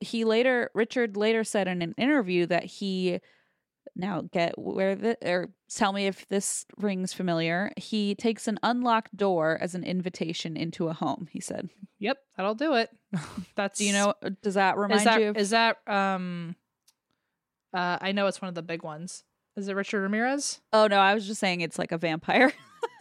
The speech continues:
Speaker 2: Oh, that's, no, there's, like, a serial killer, too, who also said, like, "Oh, well, the door was open," and just
Speaker 1: Yeah,
Speaker 2: took it as
Speaker 1: that's, uh, probably, probably, uh, any of those se-, guys from the seventies, <laughs> I feel like is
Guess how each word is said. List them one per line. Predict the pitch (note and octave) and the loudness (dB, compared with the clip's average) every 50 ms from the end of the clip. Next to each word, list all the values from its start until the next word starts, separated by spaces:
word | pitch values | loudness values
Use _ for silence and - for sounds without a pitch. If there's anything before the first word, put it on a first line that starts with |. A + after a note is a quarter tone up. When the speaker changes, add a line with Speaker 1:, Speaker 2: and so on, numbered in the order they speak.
| - _ - C5+ - - _ - | -4 _ 4 4 4 4 _ 6
Speaker 2:
Oh, | - F#4+ G4+ E4 A#3 G3 F3 F3 F3 F3 - _ _ _ _ _ _ - | 8 8 10 10 8 6 4 0 -2 -4 -6 _ _ _ _ _ _ 2
that's, | A3 C4+ D#4+ D#4+ E5 - - | 4 4 4 4 2 0 0
no, | F4 F4+ | 2 4
there's, | D4+ C#4+ B3+ | 4 4 4
like, | C#4 C4+ B3+ | 4 2 2
a | A#3 | 0
serial | - - C#4+ D4 D4 C#4 C4+ | 0 0 2 4 4 4 4
killer, | C4 - C4+ B3 B3+ B3 | 2 0 0 2 2 0
too, | - - D4+ C4+ | 0 2 2 4
who | A#3 G3+ G3 | 4 4 4
also | F#3 F3+ F#3 F3 - G#3 F#3+ F3+ | 4 2 2 0 0 0 0 0
said, | F3+ - - G#3 F#3 F3 F#3 | 0 0 0 0 0 0 0
like, | F#3+ F#3 F3 E3+ E3 - | 0 0 0 0 0 0
"Oh, | A3 A#3 | 0 0
well, | G#3 F3+ | 0 -2
the | F3 F#3 | -4 -2
door | F3+ G3 G3 F#3 | 0 0 0 0
was | E3+ D#3+ | 0 -2
open," | D#3+ D3+ D3 - C#3+ C3+ - - | -4 -6 -6 -6 -8 -10 -8 -8
and | F#3 F3+ | -6 -4
just | F3+ A#3+ A#3 | 0 2 4
Speaker 1:
Yeah, | A3+ A3+ G#3+ | 6 6 6
Speaker 2:
took | G3 F#3+ | 6 6
it | G3+ | 4
as | G#3 G3+ - - - - - _ _ _ _ _ | 2 0 -2 -4 -8 -10 -14 _ _ _ _ _
Speaker 1:
that's, | - F#3 F#3 F3 | 2 4 4 4
uh, | E3+ - - | 2 0 0
probably, | G#3+ F3+ E3+ E3+ E3 - F3 D#3+ D#3+ - - - - _ _ _ _ _ | 0 0 0 0 -2 -4 -4 -4 -4 -4 -6 -8 -12 _ _ _ _ _
probably, | _ - - - F3 - - - _ - | _ -6 -6 -4 -6 -8 -8 -10 _ -2
uh, | - G#3+ - _ | -2 -2 0 _
any | - B3 B3+ C#4 | 0 2 2 2
of | C4+ A3 | 0 2
those | G3+ G3+ F#3+ - | 2 0 0 0
se-, | - - - - - - | -2 -6 -6 -6 -6 -2
guys | - F3+ E3+ E3+ | -2 0 0 -2
from | - - E3 | -4 -6 -8
the | - | -6
seventies, | - - D#3 D3+ - E3+ E3 - - - - - | -4 -4 -4 -4 -4 -4 -4 -2 -2 -2 0 0
<laughs> | |
I | - | 0
feel | - - - - D4+ C#4 - | 0 -2 0 2 2 4 6
like | - D4+ - - - | 4 4 4 2 0
is | D#4 - - - | -2 -2 -2 -6